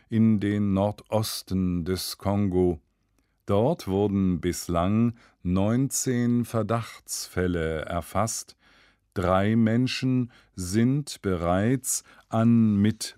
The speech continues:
Blutungen einhergehenden Fiebererkrankungen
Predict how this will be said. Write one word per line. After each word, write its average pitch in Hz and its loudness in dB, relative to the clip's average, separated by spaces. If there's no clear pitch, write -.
Blutungen 120 2
einhergehenden 101 2
Fiebererkrankungen 98 0